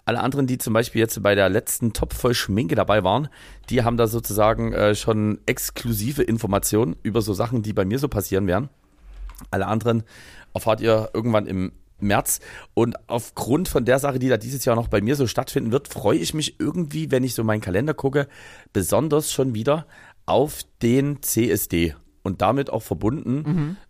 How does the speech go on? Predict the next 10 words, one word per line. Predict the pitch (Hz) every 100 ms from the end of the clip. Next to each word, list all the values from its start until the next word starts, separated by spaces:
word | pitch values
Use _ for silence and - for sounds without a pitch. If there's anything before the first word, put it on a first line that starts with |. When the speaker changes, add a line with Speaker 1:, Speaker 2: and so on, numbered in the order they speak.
| -
Speaker 1:
äh, | 110 113 113 113 113 -
dort | - 147 -
einfach | 117 123 127 110
auf | 117
diesem | - 107 113 104 104 101 -
Truck | - 110 -
wieder | 135 131
mitfahren | 127 143 - - 107 135
zu | -
können. | 131 -